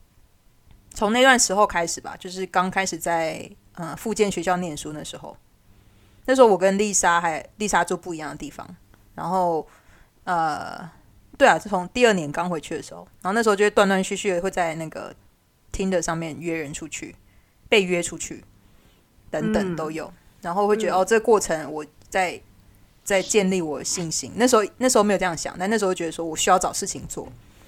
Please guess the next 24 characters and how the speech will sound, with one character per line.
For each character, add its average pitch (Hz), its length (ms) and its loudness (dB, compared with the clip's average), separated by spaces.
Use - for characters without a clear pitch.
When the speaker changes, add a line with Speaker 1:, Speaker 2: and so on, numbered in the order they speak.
Speaker 1:
然 160 160 -4
后， 175 460 0
Speaker 2:
嗯。 180 360 -10
Speaker 1:
对， 160 260 -6
然 165 120 -4
后， 175 380 -2
可 214 120 0
是， 269 160 2
然 240 160 10
后 330 100 12
Speaker 2:
但 294 120 10
那 302 60 4
时 277 140 2
候 247 100 6
有， 202 220 6
Speaker 1:
当-， 202 160 4
Speaker 2:
有 180 100 4
快 233 220 2
乐 214 220 0
吗？ 180 300 -6
Speaker 1:
嗯。 - 40 -20
空 214 260 4
虚 196 240 -2
感。 - 160 -4